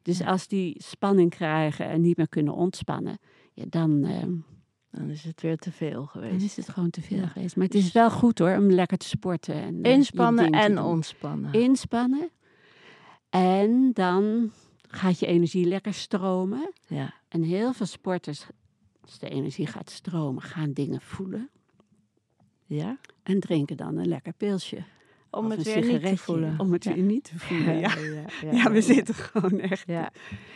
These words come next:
Speaker 1: met het, eh, het voelen is echt bijzonder, bijzonder, eh, moeilijk voor heel veel mensen, voor
Speaker 2: Ja.
Speaker 1: ons ook. Want wij zijn pas nu, hè, op
Speaker 2: Ja.
Speaker 1: deze leeftijd
Speaker 2: Ja.
Speaker 1: zijn we gewoon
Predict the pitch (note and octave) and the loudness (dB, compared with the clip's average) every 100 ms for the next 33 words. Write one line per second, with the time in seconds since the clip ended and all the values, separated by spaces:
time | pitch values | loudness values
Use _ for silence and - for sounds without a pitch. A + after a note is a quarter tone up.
0 | - - - G3+ F3+ F3+ - - - - | -20 -12 2 4 4 2 0 -8 -6 -4
1 | E3+ - A#3+ A3 F3 E3+ - - E3+ - | -2 2 4 4 4 0 -2 -4 -6 -4
2 | F3 E3 E3 D#3+ D#3+ - - D#3 - - | -6 -2 -2 -2 -4 -6 -8 -8 -6 -8
3 | - - D#3+ - - E3 _ - F3 F3+ | -8 -12 -14 -16 -16 -20 _ -6 0 2
4 | D#3+ - - - C#3+ F3 D#3+ D#3+ D3+ D#3+ | 2 0 -6 -8 -6 -2 0 2 2 2
5 | D#3 F#3+ D#3+ D#3+ E3+ F3 D#3+ E3+ D#3 - | 2 -2 -4 2 2 4 2 2 0 -2
6 | D#3 D3+ D#3+ D#3 D#3 E3+ D#3+ D#3+ F3 E3+ | -4 -2 -2 -2 -2 -4 -4 -2 2 2
7 | F3 - _ _ _ _ _ - D#3+ A3 | 2 -4 _ _ _ _ _ -6 -4 -4
8 | G#3+ _ - C#3+ D#3+ F3+ F3 E3+ D#3 D#3 | -10 _ -8 -4 2 4 4 2 2 0
9 | E3 E3 F3+ C3+ E3 E3+ E3+ - F3 F3 | 0 -2 -2 0 0 2 0 -2 0 0
10 | F3+ | 0